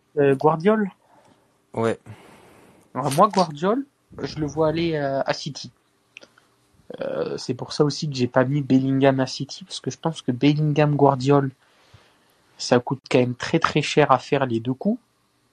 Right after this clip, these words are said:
Speaker 1: Euh, mais je pense que Guardiola à City, en plus, il est très jeune. Je pense qu'il est City compatible. Donc je pense que avec, euh, sa qualité de percussion et de relance, qui est quand même assez ouf. Donc je pense que ce serait une bonne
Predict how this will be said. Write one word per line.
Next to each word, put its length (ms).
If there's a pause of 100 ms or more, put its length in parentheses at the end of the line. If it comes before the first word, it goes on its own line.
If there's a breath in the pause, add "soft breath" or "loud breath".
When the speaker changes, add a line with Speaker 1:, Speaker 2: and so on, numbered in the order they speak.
(1400 soft breath)
Speaker 1:
Euh, 280 (220)
mais 120
je 80
pense 220
que 120
Guardiola 580
à 40
City, 360
en 80
plus, 300
il 120
est 80
très 320
jeune. 720 (640)
Je 80
pense 180
qu'il 220
est 40
City 360
compatible. 760 (300)
Donc 120
je 120
pense 300
que 340 (640 soft breath)
avec, 340
euh, 160
sa 160
qualité 400
de 60
percussion 600
et 80
de 60
relance, 400
qui 120
est 120
quand 100
même 100
assez 240
ouf. 320 (1000 loud breath)
Donc 140
je 100
pense 140
que 160
ce 180
serait 280
une 80
bonne 500